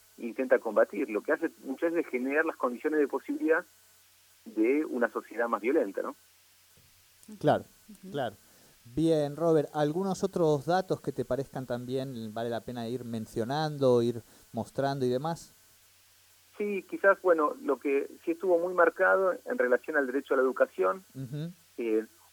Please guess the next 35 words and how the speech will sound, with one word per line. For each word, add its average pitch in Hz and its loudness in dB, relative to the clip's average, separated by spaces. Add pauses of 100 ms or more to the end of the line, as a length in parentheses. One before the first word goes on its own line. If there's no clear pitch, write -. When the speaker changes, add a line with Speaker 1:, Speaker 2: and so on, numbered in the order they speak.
Speaker 1:
un 143 0
ochenta 127 4
y 143 2
uno 160 -2
por 135 4
ciento 151 2
de 123 2
la 147 4
gente 160 -4
cree 156 0
que 135 -4
las 123 2
personas 135 -6
que - -8
están 135 -2
detenidas 135 0
tienen 131 -6
que 110 -6
tener 135 -4
ese 113 -6
derecho, 160 -2 (200)
¿no? 160 -6 (640)
Eh, 107 -10 (440)
y 330 -2
quizás, 202 0 (380)
eh, 135 -2
con 135 0
el 131 -2
de-, 156 -4
tema 180 -2
del 151 4
derecho 160 0
al 139 4
trabajo, 147 4
ahí 156 0